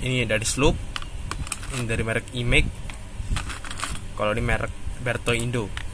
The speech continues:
Ini juga dari Berto Indo. Kalau ini dari H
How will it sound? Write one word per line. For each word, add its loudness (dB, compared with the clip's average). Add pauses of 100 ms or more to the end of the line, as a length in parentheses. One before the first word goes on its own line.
(2000)
Ini -2
juga 2
dari -2
Berto 0
Indo. 2 (400)
Kalau 2
ini 4
dari 4
H 2